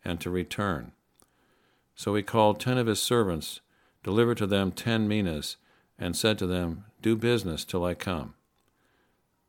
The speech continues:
But his citizens hated him, and sent a delegation after him, saying, "We will not have this man to reign over us." And so it is today. Many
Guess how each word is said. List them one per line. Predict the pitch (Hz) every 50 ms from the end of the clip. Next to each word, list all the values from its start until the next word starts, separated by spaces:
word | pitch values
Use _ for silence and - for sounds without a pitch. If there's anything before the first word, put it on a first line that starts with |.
| _ _ _
But | - 95 98
his | 104 98 -
citizens | - - 131 131 139 - - 101 90 85 82 - - -
hated | - 120 120 113 104 -
him, | 85 73 67 - - _ _ _ _ _ _ _ _ _ _ _ _ _ _ _ _ _ _ _ _ _
and | - 92 85
sent | - - 120 117 120 123 -
a | -
delegation | 101 95 107 107 107 104 95 104 110 110 110 - 101 90 98
after | 98 104 107 104 - 90
him, | 92 87 80
saying, | - - 107 101 95 85 80 78 - - _ _ _ _ _ _ _ _ _ -
"We | - 107 117
will | 127 123
not | 117 113 107 107 107
have | 98 107 107 107 101
this | 98 101 90 - -
man | 107 90 87 85 82 82 78
to | 71 - 78
reign | 78 82 90 95 95 90
over | 87 78 71 80 69
us." | 64 - - - - - - - _ _ _ _ _ _ _ _ _ _ _ _ _ _ _ _ _ _ _ _ _ _ _ _ _ _ _ _ _ _ _ _ _ _ -
And | 104 101
so | - - - 120 127
it | 123 120
is | 120 117 117 110
today. | - - - 95 90 98 101 98 82 71 73 - _ _ _ _ _ _ _ _ _ _ _ _ _ _ _ _ _ _
Many | - 95 98 113 117 113 95 82 -